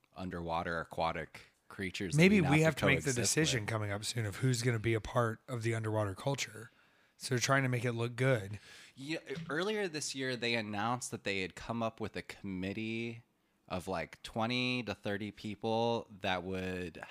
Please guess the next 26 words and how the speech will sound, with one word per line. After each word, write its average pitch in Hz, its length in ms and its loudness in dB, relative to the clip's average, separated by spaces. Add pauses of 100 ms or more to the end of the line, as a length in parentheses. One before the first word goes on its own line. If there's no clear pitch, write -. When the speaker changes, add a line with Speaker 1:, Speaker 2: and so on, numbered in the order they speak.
(120)
Speaker 1:
help 110 320 2 (100)
break 98 520 -4 (100)
the 98 100 -4
news 98 720 -4
to 104 260 -4
humanity 101 680 -2
that 92 260 -2
aliens 107 520 -4
were 110 140 -2
real 113 280 0
and, 92 100 -4
like, 85 160 -8
how 92 260 0
that 95 140 -2
would 92 160 -6
go. 92 200 -4
And 110 160 -4
there 113 60 -2
was, 107 100 -2
like, 101 120 0
a 107 40 -4
bunch 113 200 0
of 104 100 -6
theologians 90 920 -4
and, 85 100 -10
like, 78 240 -8